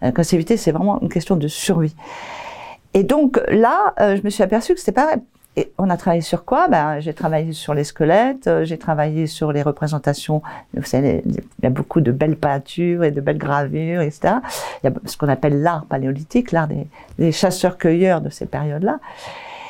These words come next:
Et, euh, et là, en fin de compte, on, euh, il y a pas.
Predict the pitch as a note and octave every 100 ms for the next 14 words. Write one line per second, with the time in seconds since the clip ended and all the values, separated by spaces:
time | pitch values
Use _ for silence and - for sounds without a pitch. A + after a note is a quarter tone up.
0 | - - G3 F#3 F3 E3+ E3 F3+ A3 E4
1 | E4+ - G3+ A3 G#3 - G#4 G#4 - -
2 | - F3+ F3 F#2 D#3 F#3 G4